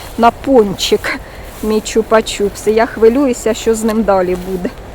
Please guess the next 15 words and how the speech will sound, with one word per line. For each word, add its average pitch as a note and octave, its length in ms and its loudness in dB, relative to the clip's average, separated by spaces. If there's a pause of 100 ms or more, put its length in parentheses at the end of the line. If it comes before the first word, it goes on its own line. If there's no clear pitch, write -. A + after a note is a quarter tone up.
(580)
Як G3 280 -4
його G#3+ 260 2 (320)
чи - 160 -6
прибирати, G3+ 720 2
чи - 180 -6
формувати, G#3+ 880 0 (480)
бо G#3 140 2
бруньочки A3 680 0
я G#3+ 140 0
весь G3+ 260 -4
часто - 440 -2 (380)
обламую. G3 720 2
Ну, A3 200 0
він G#3+ 200 0
з - 140 -6